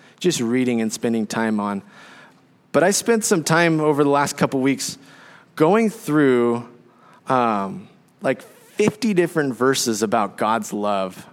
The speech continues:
for us. Um, and I wrote it up in a letter, and it's a full page letter, but I'm gonna just read the first couple sections and the ending of it for time's sake, and,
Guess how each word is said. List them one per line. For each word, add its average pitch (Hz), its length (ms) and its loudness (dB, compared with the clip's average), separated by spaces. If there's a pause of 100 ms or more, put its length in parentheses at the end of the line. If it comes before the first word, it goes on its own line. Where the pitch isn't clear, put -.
(120)
for - 460 -6
us. - 420 -8 (1300)
Um, 95 440 -10 (720)
and 143 120 0
I 143 60 4
wrote 180 240 4
it 214 120 4
up 170 180 2
in 147 80 4
a 135 80 2
letter, 117 340 0
and 110 100 0
it's 120 200 0
a 120 60 0
full 208 340 2
page 185 340 0
letter, 147 460 0 (720)
but 147 140 2
I'm 170 100 4
gonna 202 180 4
just 156 280 0
read 151 240 2
the 131 80 0
first 156 400 0
couple 156 260 2
sections 143 480 0
and 127 160 2
the 120 180 -2
ending 117 360 -2
of 101 120 -4
it 101 120 -6
for 104 160 -4
time's 117 440 -2
sake, 123 320 -2
and, 104 220 -4